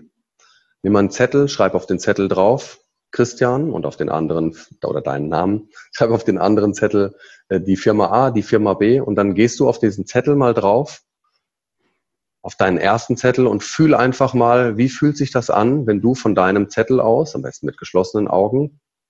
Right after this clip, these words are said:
dann öffnest du die Augen und schaust in Richtung des Zettel A's. Und schau einfach mal nur, was fühlst du, wenn du Zettel A siehst?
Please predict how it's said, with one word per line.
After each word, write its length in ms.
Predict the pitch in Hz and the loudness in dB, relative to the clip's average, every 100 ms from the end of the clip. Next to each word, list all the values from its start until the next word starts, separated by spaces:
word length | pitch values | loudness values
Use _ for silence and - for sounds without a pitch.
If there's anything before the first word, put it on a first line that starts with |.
| _ _ - - | _ _ -20 -12
dann 100 | - | -8
öffnest 340 | 87 - - | -6 -6 -6
du 40 | 104 | -2
die 120 | 104 | 0
Augen 260 | 92 101 | 2 0
und 120 | 95 98 | -4 -4
schaust 340 | 117 139 - | -2 -2 -2
in 120 | 107 | -2
Richtung 520 | 104 110 - 107 104 - _ - - _ | -2 -2 0 0 0 -6 _ -20 -20 _
des 160 | 98 - | -12 -8
Zettel 320 | - 107 110 | -4 0 0
A's. 540 | 95 85 76 - _ _ _ - | 2 0 -4 -14 _ _ _ -14
Und 80 | |
schau 180 | - 101 | -2 0
einfach 340 | 95 117 139 123 | 0 -2 -2 -2
mal 160 | 113 | 0
nur, 400 | 113 117 123 123 _ _ - | 2 2 0 -4 _ _ -6
was 240 | 101 - | -6 -6
fühlst 440 | - - 143 143 143 | -2 0 0 0 0
du, 160 | 156 | 2
wenn 140 | 113 104 | 2 0
du 80 | |
Zettel 340 | 104 - 107 117 | -2 -2 0 2
A 180 | 104 101 | 2 0
siehst? 460 | 82 69 - _ | -2 -8 -12 _